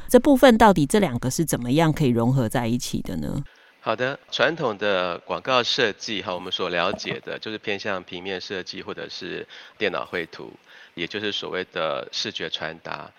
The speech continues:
Speaker 2: 那在我们的部分就称为商业识别与包装，就是说我们可以做一些商业形象设计啦，或者是文创商品设计啊等等。那这个是几乎是所有大学的，怎么讲，标配了哈，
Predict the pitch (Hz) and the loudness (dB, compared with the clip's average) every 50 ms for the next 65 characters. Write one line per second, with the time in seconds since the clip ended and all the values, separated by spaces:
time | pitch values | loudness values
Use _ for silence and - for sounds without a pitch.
0 | - - _ _ 151 156 151 - 165 143 113 90 90 90 92 - - 117 104 - | -20 -20 _ _ 0 0 4 6 6 6 6 4 0 -6 -8 -8 -8 -10 -6 -4
1 | 110 98 95 98 95 - - 95 87 85 87 87 - - 113 110 117 120 113 104 | -6 -4 -2 -4 -4 -4 -4 -4 -4 -4 -6 -6 -2 0 0 0 0 0 -2 -2
2 | 101 - - - 117 101 - - 87 82 82 82 80 76 _ - 87 87 87 90 | -2 -2 -4 -4 -4 -6 -8 -8 -6 -6 -6 -8 -10 -12 _ -4 -2 -2 -4 -6
3 | - - 92 87 85 85 90 101 110 - - 101 104 101 95 - 104 98 92 82 | -8 -6 -4 -4 -4 -6 -8 -14 _ -14 -12 -10 -10 -10 -8 -6 -4 -4 -4 -6
4 | 85 95 - - 107 98 90 85 - - - 107 98 95 98 98 - - 101 98 | -8 -14 -8 -6 -4 -4 -4 -8 -10 -8 -6 -6 -4 -6 -6 -10 -8 -6 -4 -4
5 | 95 98 - - - - - - _ - - - 98 104 107 101 98 - - 90 | -4 -6 -8 -16 -20 -20 -20 -20 _ -12 -4 -4 -4 -2 -2 -4 -6 -6 -8 -10
6 | 92 - 117 101 92 - - 113 101 95 - - - 110 98 92 87 85 85 85 | -8 -6 -6 -6 -4 -4 -4 -4 -4 -6 -8 -10 -10 -8 -6 -6 -4 -4 -4 -6
7 | 82 107 104 95 87 82 82 - - 101 90 87 85 87 87 90 - 117 101 95 | -6 -8 -8 -6 -6 -8 -8 -8 -8 -6 -6 -6 -6 -8 -10 -6 -6 -6 -6 -4
8 | - 107 101 101 98 80 76 - - 104 95 90 - - - 98 90 82 80 80 | -4 -6 -6 -6 -8 -14 -12 -10 -6 -6 -6 -6 -8 -12 -10 -8 -6 -6 -6 -8
9 | - 87 87 92 90 85 73 64 - - - - - - _ - 127 135 - 160 | -8 -10 -12 -10 -8 -10 -10 -10 -12 -18 -20 -20 -20 -16 _ -2 -2 0 0 0
10 | 127 123 107 - - 120 104 95 - - 131 123 120 127 123 120 - - 113 101 | 0 0 0 0 -2 -2 -2 -2 -4 -6 -6 -6 -4 -6 -6 -6 -4 -4 -4 -4
11 | 95 - - - - 101 104 92 78 - 110 101 85 85 - - 80 - 87 82 | -4 -6 -8 -6 -6 -4 -4 -4 0 2 2 2 2 2 -2 -10 -8 -6 -4 -2
12 | 85 78 80 82 - _ _ _ _ _ _ _ - - _ - 90 90 90 92 | -2 -2 -4 -6 -8 _ _ _ _ _ _ _ -20 -20 _ -12 -12 -8 -8 -10
13 | - - - 120 110 113 117 - - 135 117 92 69 58 - - _ 95 80 - | -12 -2 4 4 4 4 4 0 2 2 2 2 2 -4 -8 -10 _ -8 -8 -8